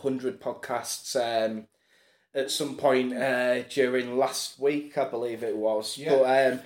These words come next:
Speaker 1: we can only keep that up with your support, so please continue to download, um,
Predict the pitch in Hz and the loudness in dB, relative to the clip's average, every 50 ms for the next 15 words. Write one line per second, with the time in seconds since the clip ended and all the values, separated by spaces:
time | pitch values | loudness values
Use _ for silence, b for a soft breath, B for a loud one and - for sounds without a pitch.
0 | B B B B - 156 151 - 175 180 180 180 175 175 - 185 165 156 143 139 | B B B B -6 -4 0 4 6 8 8 8 6 4 2 2 2 4 4 4
1 | 135 160 156 - - - 143 135 135 139 135 131 - - - - - - 127 147 | 4 4 2 0 -4 -6 -4 0 2 4 2 2 0 -2 -6 -4 2 4 6 8
2 | 147 131 - - - - 135 127 - - 170 160 160 147 147 147 - - - 147 | 8 6 6 4 0 2 0 0 0 2 2 2 4 4 2 2 0 -6 -8 -8
3 | 139 - - 156 151 147 147 143 - - - 139 135 135 127 127 127 131 131 131 | -6 -6 -6 -4 -2 -2 -2 -2 -4 -6 -2 0 0 0 0 2 4 4 4 4
4 | 131 131 131 135 131 131 127 127 127 | 4 4 4 4 4 4 0 -2 -6